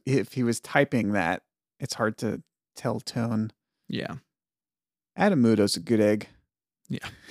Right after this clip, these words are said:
Speaker 1: <laughs> I'm here for anything that he has to contribute.
Speaker 2: Of course.
Speaker 1: <laughs> I guess he-, he's, he's the one that's doing, uh, Fiona and Cake, right?
Speaker 2: Mm-hmm.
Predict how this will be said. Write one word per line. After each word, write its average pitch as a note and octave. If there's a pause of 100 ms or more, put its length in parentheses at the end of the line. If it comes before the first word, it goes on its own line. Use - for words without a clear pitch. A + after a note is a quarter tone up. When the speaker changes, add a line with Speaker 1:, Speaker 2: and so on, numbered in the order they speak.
(340)
Speaker 1:
<laughs> -
I'm C3
here B2+
for A2
anything A#2
that G#2
he A2
has G#2
to -
contribute. G#2+ (1040)
Speaker 2:
Of G#3+
course. C#4+
Speaker 1:
<laughs> G#2+ (2000)
I D3
guess F#3 (180)
he-, F3+
he's, G#3+
he's A#3
the G3+
one E3
that's C#3
doing, B2+
uh, A2+
Fiona A2+
and A2+
Cake, -
right? C#3 (880)
Speaker 2:
Mm-hmm. D3+